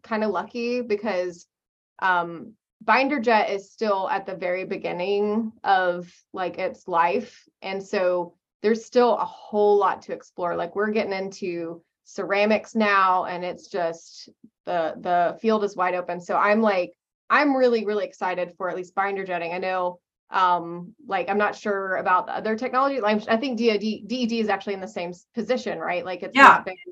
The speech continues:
Speaker 1: you know, like, laser's, like, the one that everyone has been studying so much and has been invested in the most. And so, like, maybe they've kind of plateaued in their, um,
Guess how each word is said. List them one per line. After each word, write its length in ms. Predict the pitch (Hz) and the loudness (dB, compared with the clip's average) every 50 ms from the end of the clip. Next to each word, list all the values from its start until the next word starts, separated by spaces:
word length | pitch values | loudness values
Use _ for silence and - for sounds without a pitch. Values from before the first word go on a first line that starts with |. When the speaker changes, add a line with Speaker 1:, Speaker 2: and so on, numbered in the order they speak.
| - _ _ _ _ _ | -20 _ _ _ _ _
Speaker 1:
you 80 | - 208 | -2 0
know, 220 | 202 190 185 180 | 0 0 0 -2
like, 260 | 165 - 196 196 - 196 | -2 -2 -4 -4 0 2
laser's, 420 | 226 247 294 269 302 320 277 247 | 4 4 4 4 4 2 2 2
like, 220 | 262 262 240 240 | 2 2 2 2
the 80 | - 247 | 2 2
one 200 | 226 240 240 240 | 4 2 2 2
that 120 | 220 202 - | 2 0 0
everyone 320 | 214 214 220 226 226 240 | 0 0 0 -2 -2 -2
has 240 | 226 226 208 202 202 | -2 -2 -2 -4 -2
been 440 | - 220 196 196 190 190 190 196 - _ _ _ _ _ | -2 -2 0 0 -2 -4 -8 -12 -16 _ _ _ _ _
studying 400 | _ _ - 247 226 226 226 226 | _ _ 2 4 6 6 4 2
so 200 | 220 - 240 220 | 2 0 0 2
much 220 | 214 208 185 - - | 2 2 0 -2 -4
and 100 | 202 220 | -6 -6
has 120 | 226 208 | -6 -6
been 140 | - 202 196 | -6 -6 -6
invested 480 | 185 185 185 190 196 202 196 - 185 196 | -6 -4 -4 -4 -4 -4 -6 -8 -8 -6
in 120 | 196 190 | -6 -6
the 80 | 180 180 | -6 -4
most. 380 | 175 170 170 180 226 220 - | -4 -2 -2 -2 -2 -4 -4
And 120 | 226 208 208 | -6 -6 -4
so, 140 | - 202 | -4 -6
like, 180 | 190 185 175 175 | -6 -6 -6 -6
maybe 300 | 185 185 190 185 190 190 | -6 -8 -8 -6 -8 -6
they've 300 | - 180 175 185 185 180 | -4 -4 -4 -4 -4 -8
kind 240 | - - 202 185 180 | -8 -6 -6 -4 -4
of 140 | 180 175 - - | -6 -8 -6 -2
plateaued 500 | 214 180 - - - 208 180 185 190 180 | -2 -2 -2 -4 -6 -6 -6 -6 -6 -6
in 140 | 185 180 180 | -6 -6 -6
their, 420 | 175 175 175 175 170 170 170 - _ _ _ _ _ _ | -4 -4 -4 -2 -4 -4 -6 -10 _ _ _ _ _ _
um, 560 | - 190 185 170 165 160 160 160 165 180 175 | -2 -2 0 0 0 -2 -4 -6 -10 -12 -12